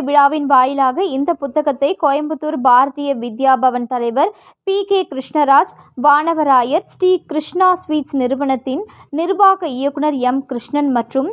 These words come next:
ரூட்ஸ் குழும இயக்குனர் கவிதாசன் ஆகியோர் வெளியிட்டனர். இந்த விழாவில்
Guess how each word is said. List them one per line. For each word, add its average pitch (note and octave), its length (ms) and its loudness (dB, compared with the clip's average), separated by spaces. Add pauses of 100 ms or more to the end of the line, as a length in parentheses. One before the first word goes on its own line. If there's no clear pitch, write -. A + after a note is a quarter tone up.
(360)
ரூட்ஸ் G4 480 2
குழும D#4+ 480 0 (140)
இயக்குனர் C#4+ 600 -2
கவிதாசன் D4 720 0
ஆகியோர் D4 320 -4
வெளியிட்டனர். A3 580 -6 (1800)
இந்த A4 260 -2
விழாவில் F#4 560 2